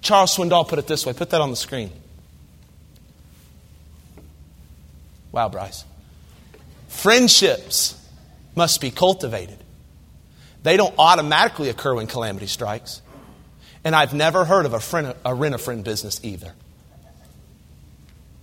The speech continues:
Do you get that? Back in the day, they had ladies that fell to the bottom of the steps and they had these life alert bracelets.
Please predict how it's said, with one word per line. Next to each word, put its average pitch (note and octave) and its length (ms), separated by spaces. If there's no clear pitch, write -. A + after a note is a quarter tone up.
Do - 80
you C3+ 40
get F#3 140
that? F4 200
Back D3+ 180
in D#3 60
the D3+ 80
day, G#3+ 140
they F#3 120
had D#3 160
ladies E3 320
that C#3+ 100
fell E3+ 200
to D#3 40
the C#3 60
bottom D#3 220
of C#3+ 40
the B2+ 60
steps - 280
and E3 60
they D3+ 40
had D3 120
these B2+ 140
life G3+ 220
alert C3+ 200
bracelets. - 520